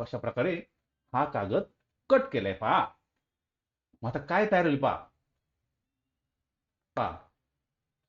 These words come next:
आता आपण पाहूया ही जी आकृती आहे,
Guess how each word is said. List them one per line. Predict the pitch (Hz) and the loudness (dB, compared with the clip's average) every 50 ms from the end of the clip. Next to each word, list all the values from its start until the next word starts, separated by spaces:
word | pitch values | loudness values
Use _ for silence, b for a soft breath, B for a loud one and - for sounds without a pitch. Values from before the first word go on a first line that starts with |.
| _ _ - | _ _ -12
आता | - 120 | -8 -8
आपण | 110 - 151 139 | -4 -2 -2 0
पाहूया | 139 147 143 143 147 143 123 95 78 78 - _ _ _ _ _ _ _ _ _ _ _ _ _ _ _ _ _ _ _ _ _ _ _ _ _ _ _ _ _ _ _ _ _ _ _ _ _ _ _ _ _ _ _ _ _ _ _ _ _ _ _ _ _ _ _ _ _ _ _ _ _ _ _ _ _ - | 2 2 2 4 4 4 2 2 0 -4 -12 _ _ _ _ _ _ _ _ _ _ _ _ _ _ _ _ _ _ _ _ _ _ _ _ _ _ _ _ _ _ _ _ _ _ _ _ _ _ _ _ _ _ _ _ _ _ _ _ _ _ _ _ _ _ _ _ _ _ _ _ _ _ _ _ _ -6
ही | 147 160 | -2 0
जी | 226 | 2
आकृती | 202 160 147 - 160 151 143 170 | 2 2 2 2 0 0 2 2
आहे, | 156 143 151 143 | 2 4 4 2